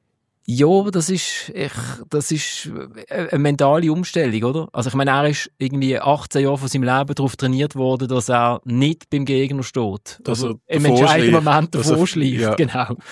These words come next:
Speaker 2: Das macht er immer noch.
Speaker 1: Und jetzt müsste er das ja umgekehrt machen.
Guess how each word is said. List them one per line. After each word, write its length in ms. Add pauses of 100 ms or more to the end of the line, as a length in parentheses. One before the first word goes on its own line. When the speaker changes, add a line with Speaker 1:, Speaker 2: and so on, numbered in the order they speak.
Speaker 2:
Das 80
macht 280
er 40
immer 200
noch. 240
Speaker 1:
Und 440
jetzt 240
müsste 240
er 40
das 180
ja 80
umgekehrt 640
machen. 240